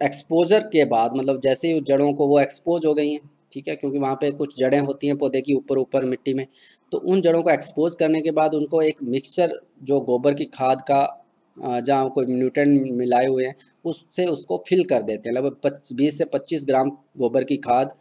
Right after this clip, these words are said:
को भर, मिलाकर उसको भर देते हैं, उस खड्डे को भर देते हैं और उसके बाद हल्की सिंचाई कर देते हैं। मतलब उस, अ, पहले तो आपने, अ, मैं सारी दूसरी बार रिपीट कर रहा हूँ, देखिए साठ दिन पहले पानी रोक दिया आपने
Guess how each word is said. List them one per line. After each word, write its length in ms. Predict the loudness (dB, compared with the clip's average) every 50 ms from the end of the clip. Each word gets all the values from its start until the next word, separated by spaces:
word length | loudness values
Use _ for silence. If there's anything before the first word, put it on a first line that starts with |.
| -20 -20 -20 -20 _ _ _ -2
को 240 | 2 2 2 2 0
भर, 460 | -2 -8 -14 -10 -6 -6 -4 -6 -6 -8 _ -6
मिलाकर 520 | -4 0 2 2 4 2 4 2 0 0
उसको 340 | 0 -2 -8 -8 -4 -4 -2
भर 200 | -2 -2 -4 -4
देते 320 | -2 -2 -2 -2 -2 -4 -6
हैं, 60 | -4
उस 140 | -4 -6 -6
खड्डे 280 | -10 -4 -2 0 0
को 160 | 0 0 -2
भर 160 | 0 0 0 0
देते 300 | 0 -2 -4 -4 -6 -10
हैं 160 | -10 -10 -14 _ _ -14 -14 -14 -6 _
और 80 | 2 2
उसके 240 | 2 2 0 0 2
बाद 140 | 2 2 0
हल्की 360 | 0 -2 -4 -2 -2 -2 -2
सिंचाई 460 | 0 0 0 0 2 2 2 2 2
कर 140 | -2 -4 -8
देते 300 | -8 -10 -12 -12 -12 -12
हैं। 80 | -10
मतलब 240 | -8 -6 -4 -2 -2
उस, 220 | -2 -2 -4 -10 -20 _ _ _ -20 -20
अ, 40 | -14 -10 -6 -6 -4 -4 -4 -4 -4 -6 -6 -4 -4
पहले 200 | -2 0 0 2
तो 100 | 4 4
आपने, 340 | 4 4 4 2 2 0 0 -2 -6 -14 _ _ _ _ -20 -20 -20 _ _ _ _ -10
अ, 40 | -8 -6 -6 -6 -6
मैं 180 | -6 -6 -6 -6
सारी 340 | -2 0 0 2 4 2 2
दूसरी 280 | 2 -2 -2 0 2
बार 120 | 2 2 0
रिपीट 280 | 0 -2 -4 -4 -2
कर 120 | -2 -2 -2
रहा 100 | -2 -4
हूँ, 80 | -4
देखिए 200 | -4 -4 -4 -4
साठ 340 | -4 0 2 4 4 4 4
दिन 140 | 2 0 2
पहले 340 | 4 4 4 4 4 2 0 -4 _ _ _ _ -4
पानी 260 | -2 0 2 2 4
रोक 200 | 4 2 0 -2
दिया 240 | -4 -6 -4 -4 -4
आपने 260 | -6 -6 -8 -10 -10